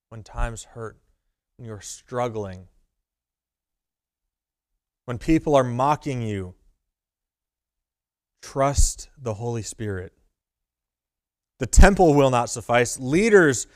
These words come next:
are insufficient. But the Holy Spirit will sustain you. The Holy Spirit is one you can put your trust in. The Holy Spirit is the one who will speak through you.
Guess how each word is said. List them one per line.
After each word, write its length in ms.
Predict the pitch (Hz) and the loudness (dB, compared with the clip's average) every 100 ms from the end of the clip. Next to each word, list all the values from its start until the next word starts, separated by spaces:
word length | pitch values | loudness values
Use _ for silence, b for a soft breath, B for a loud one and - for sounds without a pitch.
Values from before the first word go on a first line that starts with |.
| b - | b 4
are 180 | 143 | 6
insufficient. 760 | 147 135 127 135 123 - 113 - _ _ - - _ _ _ _ _ _ _ _ _ _ _ _ | 6 0 -6 -4 -4 -4 -10 -12 _ _ -20 -20 _ _ _ _ _ _ _ _ _ _ _ _
But 140 | 117 113 | -10 -10
the 60 | |
Holy 360 | 107 - 135 127 | -10 -10 -8 -8
Spirit 540 | - - 107 92 - _ _ _ | -10 -10 -10 -10 -14 _ _ _
will 160 | 117 110 | -10 -8
sustain 580 | - 104 - 107 98 92 | -8 -10 -12 -12 -14 -16
you. 140 | 90 92 _ _ _ _ _ _ _ _ _ _ _ _ _ _ _ _ _ | -18 -20 _ _ _ _ _ _ _ _ _ _ _ _ _ _ _ _ _
The 80 | 113 | -12
Holy 380 | - 147 143 135 | -6 -2 0 -2
Spirit 500 | - 135 123 113 117 | -4 -2 0 -2 -6
is 100 | 107 | -8
one 200 | 120 120 | -8 -8
you 100 | 110 | -10
can 140 | 113 | -12
put 300 | - - 131 | -14 -12 -10
your 120 | 117 | -12
trust 480 | 110 - 120 113 - | -16 -10 -6 -6 -10
in. 240 | 110 98 95 _ _ _ _ _ _ _ _ _ _ _ _ _ | -14 -16 -18 _ _ _ _ _ _ _ _ _ _ _ _ _
The 80 | 123 | -4
Holy 360 | - 160 165 156 | -2 0 2 0
Spirit 400 | - 156 147 139 | 0 2 2 2
is 120 | 120 | -2
the 80 | 127 | -4
one 160 | 135 | -4
who 100 | 131 | -4
will 100 | 131 | -6
speak 400 | 123 - 143 135 | -8 -8 -8 -10
through 400 | _ - 127 139 | _ -16 -10 -10
you. 340 | 131 110 98 | -10 -10 -12